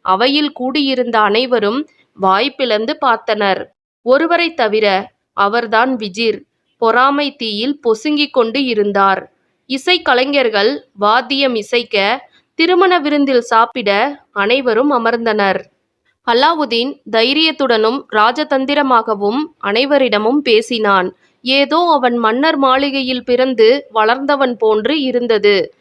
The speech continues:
திருமண விருந்தை உண்டு முடித்த பின்னர் அவ்விடத்தில் இருந்து பந்திக்கு போடப்பட்டிருந்த மேஜைகள் அனைத்தும் அகற்றப்பட்டன. சுல்தான் உத்தரவுப்படி நீதிபதிகளும்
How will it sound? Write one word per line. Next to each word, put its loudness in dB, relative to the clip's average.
திருமண 2
விருந்தை 0
உண்டு -2
முடித்த 0
பின்னர் -2
அவ்விடத்தில் 0
இருந்து 2
பந்திக்கு -2
போடப்பட்டிருந்த 0
மேஜைகள் 0
அனைத்தும் -2
அகற்றப்பட்டன. -2
சுல்தான் 0
உத்தரவுப்படி -2
நீதிபதிகளும் 0